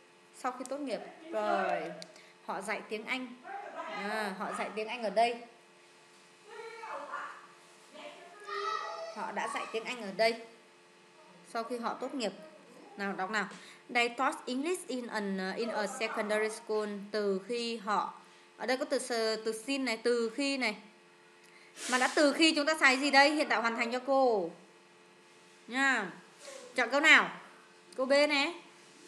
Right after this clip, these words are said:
They have a taught English. Họ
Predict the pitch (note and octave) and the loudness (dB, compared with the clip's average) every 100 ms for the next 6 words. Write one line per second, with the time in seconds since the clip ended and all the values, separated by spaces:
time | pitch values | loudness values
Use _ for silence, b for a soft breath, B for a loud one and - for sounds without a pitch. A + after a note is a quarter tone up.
0 | - - - - - - - - - B | -12 -12 -12 -14 -16 -16 -18 -18 -18 B
1 | B B - B3+ C#4+ D4 D4+ C4+ B3+ - | B B -8 2 4 4 2 2 0 0
2 | D4 F4+ D#4 D#4 F#4+ G#4+ - - - A#3 | 0 0 -4 0 0 0 -8 -18 -8 -4
3 | A3+ | -4